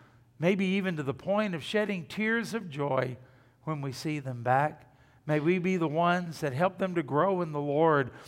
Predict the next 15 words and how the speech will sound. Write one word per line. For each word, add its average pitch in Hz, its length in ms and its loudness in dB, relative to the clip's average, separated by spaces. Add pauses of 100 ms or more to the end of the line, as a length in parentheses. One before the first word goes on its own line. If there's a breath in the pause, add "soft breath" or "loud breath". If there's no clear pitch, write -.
(140 loud breath)
and 143 120 -4
help 196 280 2
them 175 260 2
to 143 240 -2 (280 loud breath)
become 170 760 2
disciple 160 640 0
makers 120 560 -8 (340 soft breath)
one 131 180 -4
of 120 100 -8
these 127 260 -12
days. 147 540 -6 (2000)
So - 160 -12
who 202 240 -4
is 135 180 -2
it? - 260 -16